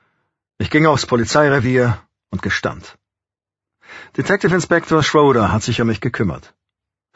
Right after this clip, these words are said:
Ich hatte keine Angst. Ich war viel zu gerissen, um Angst zu haben, viel gerissener als jeder Cop.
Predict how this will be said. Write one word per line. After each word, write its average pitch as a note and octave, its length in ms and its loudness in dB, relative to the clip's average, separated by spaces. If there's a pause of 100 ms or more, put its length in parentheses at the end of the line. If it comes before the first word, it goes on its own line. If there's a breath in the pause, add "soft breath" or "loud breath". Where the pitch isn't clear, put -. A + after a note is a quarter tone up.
(220 loud breath)
Ich - 140 -4
hatte C#3+ 120 -2
keine G#2+ 300 -2
Angst. - 440 -6 (720)
Ich G2 160 -4
war G#2+ 80 -2
viel B2+ 180 -4
zu - 80 -2
gerissen, G#2+ 420 -2
um F2 120 -2
Angst F2 300 -6
zu F2+ 140 -6
haben, E2 200 -6
viel F#3 220 0
gerissener A#2+ 440 0
als F2+ 160 -4
jeder G#2 220 -2
Cop. - 340 -8